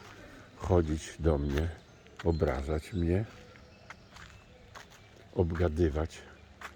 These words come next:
do personelu, że jak to miało być od dziesiątego,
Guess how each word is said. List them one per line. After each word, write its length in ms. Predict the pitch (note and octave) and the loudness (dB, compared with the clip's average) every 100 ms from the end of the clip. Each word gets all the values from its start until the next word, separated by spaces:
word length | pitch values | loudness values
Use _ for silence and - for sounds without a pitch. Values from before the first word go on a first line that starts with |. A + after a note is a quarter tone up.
| - - - | -20 -20 -4
do 80 | D#2+ | -2
personelu, 760 | - D#2+ - F#2 D#2+ D2 D2 | 0 0 0 0 2 0 -2
że 160 | D#2+ F2 | -2 2
jak 260 | E2 D2 - | 2 0 -4
to 140 | E2 | -2
miało 280 | D#2 D#2+ D#2+ | 0 0 -2
być 220 | D2+ D2+ | -4 -2
od 120 | D2+ | -2
dziesiątego, 760 | C#2+ D#2 E2+ D#2 E2 D2+ D#2 | 0 -2 -2 -4 -2 -2 -2